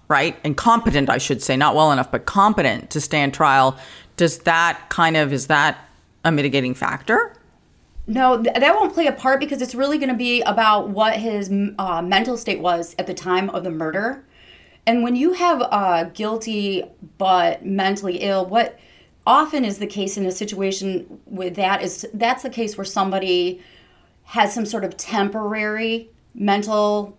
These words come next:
Speaker 2: illness or something. That is gonna be m-, a more likely result in the state of Michigan than not guilty by insanity. For the most part, not guilty by insanity is, uh, it's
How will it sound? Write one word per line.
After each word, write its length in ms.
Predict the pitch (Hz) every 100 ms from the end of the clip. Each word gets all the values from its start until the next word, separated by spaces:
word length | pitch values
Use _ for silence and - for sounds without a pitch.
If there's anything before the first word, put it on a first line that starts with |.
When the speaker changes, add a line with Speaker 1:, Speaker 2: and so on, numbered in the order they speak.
| -
Speaker 2:
illness 800 | 208 208 208 202 202 202 - -
or 380 | 190 190 190 190
something. 480 | - 196 208 202 185
That 240 | 202 247
is 140 | 277 -
gonna 200 | 214 196
be 300 | 196 190 190
m-, 240 | 190 190 175
a 80 |
more 340 | 180 175 185 190
likely 800 | 190 180 185 190 180 170 170 - - -
result 680 | 180 180 170 170 160 - -
in 80 | 196
the 80 | 185
state 240 | 180 190
of 80 | 175
Michigan 560 | 170 170 - 170 165 160
than 180 | 156 160
not 300 | 170 - 170
guilty 300 | 151 151 156
by 180 | 151
insanity. 840 | 143 147 - 147 147 160 185 196 - _ _ _ - _ _
For 120 | - 202
the 80 |
most 220 | 196 196 233
part, 180 | 214
not 260 | 185 185 202
guilty 200 | 196 190
by 140 | 175
insanity 500 | 165 156 170 170 175 156
is, 100 | 160
uh, 180 | - -
it's 360 | - - -